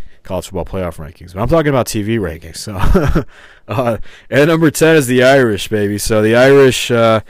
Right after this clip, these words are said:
the Irish, who I have not, I haven't been to a game in Notre Dame since, what, twenty, uh, twenty oh one,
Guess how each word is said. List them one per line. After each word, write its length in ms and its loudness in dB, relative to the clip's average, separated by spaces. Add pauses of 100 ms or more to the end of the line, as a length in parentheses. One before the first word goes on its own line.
(680)
the 160 0
Irish, 340 2
who 100 0
I 80 4
have 120 0
not, 220 0
I 100 -4
haven't 200 -4
been 160 -4
to 60 -4
a 20 -4
game 220 -2
in 80 -4
Notre 200 -2
Dame 260 -6
since, 280 -14
what, 180 -8
twenty, 440 -8
uh, 280 -6 (120)
twenty 320 -8
oh 100 -4
one, 440 -8